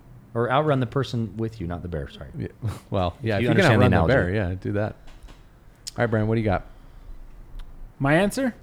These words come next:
Speaker 2: No, well, sure, yeah, you're, I,
Speaker 3: Oh,
Speaker 2: I,
Speaker 3: I mean, I
Speaker 2: I
Speaker 3: don't
Speaker 2: can't
Speaker 3: really
Speaker 2: answer that.
Speaker 3: have an answer, but, I mean, from
Speaker 2: You've started your own
Speaker 3: from,
Speaker 2: company.
Speaker 3: from the days, uh, gosh, um,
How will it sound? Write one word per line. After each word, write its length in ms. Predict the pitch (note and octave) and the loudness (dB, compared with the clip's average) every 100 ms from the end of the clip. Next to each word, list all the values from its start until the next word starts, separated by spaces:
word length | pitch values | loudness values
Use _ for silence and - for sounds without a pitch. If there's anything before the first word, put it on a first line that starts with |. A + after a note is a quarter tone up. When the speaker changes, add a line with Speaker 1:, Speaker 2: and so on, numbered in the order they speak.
| - | -2
Speaker 2:
No, 260 | B2+ C#3+ | 2 2
well, 320 | C3 A2 G2+ G#2 | 6 6 6 2
sure, 260 | - F3 | 2 2
yeah, 180 | F#2+ A#2+ | 4 2
you're, 260 | G2 B2+ - | 2 0 -2
I, 120 | G#2+ | 0
Speaker 3:
Oh, 180 | C#3 B2+ | 0 0
Speaker 2:
I, 220 | - E3 | 0 4
Speaker 3:
I 20 | |
mean, 0 | |
I 0 | |
Speaker 2:
I 60 | F3+ | 8
Speaker 3:
don't 100 | A3 | 8
Speaker 2:
can't 120 | G3+ | 8
Speaker 3:
really 40 | F#3 | 8
Speaker 2:
answer 40 | E3 | 8
that. 100 | - | 6
Speaker 3:
have 80 | D#3+ | 6
an 80 | B2 | 0
answer, 420 | A2+ G#2+ A#2+ G#2+ - - | -2 -2 -4 -4 -6 6
but, 300 | D3+ C#3+ - - - - - - - - | 6 6 0 -20 -20 -20 -20 -20 -10 2
I 80 | E3 | 4
mean, 200 | E3 D3 - | 6 4 2
from 400 | F#3+ F#3+ F3+ D#3+ - - - - - - - - - | 6 6 6 0 -4 -20 -20 -20 -18 -16 -14 -14 -4
Speaker 2:
You've 140 | C#3+ | 0
started 260 | - D3 G#2 | 4 6 6
your 120 | G2 | 4
own 60 | F2+ | 0
Speaker 3:
from, 40 | F#2+ | 2
Speaker 2:
company. 240 | G2 F2 G2 | 2 2 2
Speaker 3:
from 140 | F3+ | 2
the 80 | F3 | 4
days, 440 | D#3+ F3 F3 E3+ D#3 | 6 6 6 6 6
uh, 360 | D#3 D3+ C3+ - | 8 8 6 0
gosh, 460 | D3 C#3 A2+ - - - | -2 0 -2 -6 -12 -6
um, 680 | C#3 C3 B2+ B2+ B2 A#2+ | 0 2 4 2 0 -2